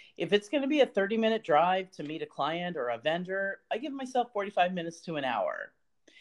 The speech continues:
If I'm committing to delivering a certain type of asset by, say, four o'clock, I target being done by two.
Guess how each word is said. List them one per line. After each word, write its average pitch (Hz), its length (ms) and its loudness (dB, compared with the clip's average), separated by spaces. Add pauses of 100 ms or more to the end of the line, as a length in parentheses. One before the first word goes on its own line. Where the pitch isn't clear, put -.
(200)
If 180 160 6
I'm 214 180 12
committing 208 460 10
to 190 120 -8
delivering 175 580 2
a 139 60 0
certain 175 320 -6
type 175 280 0
of 135 160 -4
asset 175 540 0
by, 123 180 -2
say, 123 400 -6
four 156 200 0
o'clock, 208 560 0 (480)
I 185 100 2
target 185 380 -6
being 170 200 -10
done 147 240 -4
by 139 160 -6
two. 135 340 -12